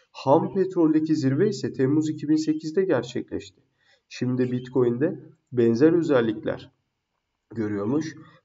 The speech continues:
Bu noktada Mike McClellan Bitcoin'deki yükselişi çöküş öncesi zirveye benzeterek yatırımcıları uyardı diyor.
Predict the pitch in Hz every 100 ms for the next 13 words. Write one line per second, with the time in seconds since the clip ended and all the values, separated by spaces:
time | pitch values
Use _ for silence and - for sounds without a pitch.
0 | - 175 180 170 147 120 113 113 113 113
1 | 113 - 131 185 - - _ - 180 -
2 | 175 156 127 113 120 117 120 110 107 175
3 | - - 120 120 190 - - - 127 117
4 | 113 - 107 107 117 110 107 104 110 110
5 | 107 107 113 160 160 - _ _ _ 123
6 | 147 156 139 123 113 113 110 113 170 175
7 | - _ _ 143 143 143 127 117 104 -